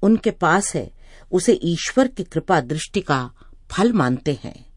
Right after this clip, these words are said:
जैसे प्राचीन व्यवस्थान में निहित उत्पत्ति ग्रंथ के तैंतीसवें अध्याय के ग्यारहवें पद में याकूब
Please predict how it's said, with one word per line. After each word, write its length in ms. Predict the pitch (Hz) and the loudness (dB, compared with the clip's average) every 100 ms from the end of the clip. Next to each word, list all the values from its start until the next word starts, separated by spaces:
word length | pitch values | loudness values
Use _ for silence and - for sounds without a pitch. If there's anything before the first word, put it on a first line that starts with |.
| - | -14
जैसे 360 | 156 196 202 311 | 4 4 6 0
प्राचीन 680 | - 180 143 - - 294 294 | 2 4 4 0 0 2 4
व्यवस्थान 540 | 165 156 - - 254 | 2 2 -4 0 2
में 100 | 269 | 4
निहित 400 | 160 135 214 - - | 2 0 -2 -4 -4
उत्पत्ति 640 | 175 - - - _ 311 | -4 -4 -6 -6 _ -4
ग्रंथ 300 | 247 170 208 | 2 4 4
के 460 | 240 - 180 135 220 - - - - | 2 2 4 4 2 -4 -20 -4 0
तैंतीसवें 520 | 202 - 285 - 262 | 2 2 -2 0 0
अध्याय 360 | 139 - 175 | 0 -4 -4
के 140 | 196 214 | -2 -4
ग्यारहवें 500 | 127 147 156 175 196 | 0 2 2 0 -4
पद 300 | - 180 185 | -2 -2 0
में 260 | 208 113 - - - 143 | 0 -2 -8 -20 -14 -2
याकूब 600 | 160 156 - 220 254 | 2 2 0 0 0